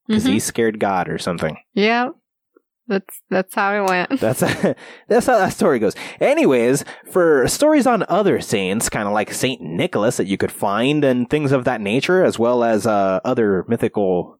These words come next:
Speaker 1: scenarios and hauntings and things of that nature, you can find all of that stuff.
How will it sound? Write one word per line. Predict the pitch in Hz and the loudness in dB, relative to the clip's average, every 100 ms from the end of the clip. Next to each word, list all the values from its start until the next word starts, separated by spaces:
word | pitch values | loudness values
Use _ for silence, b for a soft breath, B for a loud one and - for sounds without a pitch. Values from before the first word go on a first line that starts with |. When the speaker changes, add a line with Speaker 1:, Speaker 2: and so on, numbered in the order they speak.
| - | -16
Speaker 1:
scenarios | - - 113 82 113 113 110 98 | -10 -6 -4 -2 0 2 2 -2
and | - | -6
hauntings | 107 110 120 110 | -4 -2 -2 -2
and | 104 | -4
things | - 110 | -4 -4
of | 101 | -2
that | 101 113 | -2 -2
nature, | 180 127 | -2 -2
you | |
can | 165 | -2
find | 196 156 - - | -2 -4 -8 -2
all | 131 214 | 2 2
of | 113 | 0
that | 95 92 | -4 -6
stuff. | - 90 87 | -6 -6 -6